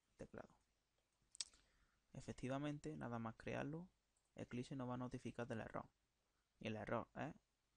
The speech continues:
que hay que importarlo, la clase teclado, que está dentro del paquete útiles. Si pulsamos en el error, inmediatamente se nos genera la sentencia.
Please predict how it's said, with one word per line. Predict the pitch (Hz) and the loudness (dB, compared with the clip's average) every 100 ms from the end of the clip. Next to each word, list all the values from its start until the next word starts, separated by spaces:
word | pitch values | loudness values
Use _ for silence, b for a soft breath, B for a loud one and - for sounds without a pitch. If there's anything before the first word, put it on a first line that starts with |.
| _ _ - | _ _ -6
que | - | 0
hay | 120 | 0
que | 120 | 0
importarlo, | 117 - - 131 139 156 208 _ _ _ _ _ | 0 0 0 2 2 2 -2 _ _ _ _ _
la | 117 | -6
clase | - 117 - 107 | -2 -2 -2 -2
teclado, | 113 127 143 180 - _ _ | -2 2 4 2 -2 _ _
que | - | -10
está | - 117 | -4 0
dentro | 135 131 | 2 0
del | - | 0
paquete | 107 110 - | -2 -2 -2
útiles. | - 90 - 143 _ _ _ _ _ _ _ _ _ _ | -2 -6 -8 -14 _ _ _ _ _ _ _ _ _ _
Si | - 110 | -4 -4
pulsamos | - 110 123 127 143 | 0 0 2 2 2
en | |
el | 143 139 | 4 4
error, | 151 180 - _ _ _ _ _ _ _ _ | 6 4 0 _ _ _ _ _ _ _ _
inmediatamente | 117 110 113 131 135 139 143 | 0 2 2 2 2 0 0
se | 117 | 0
nos | 110 | 0
genera | 110 117 123 | 0 2 2
la | 113 | 0
sentencia. | 104 - 98 - - | -2 -2 -4 -6 -14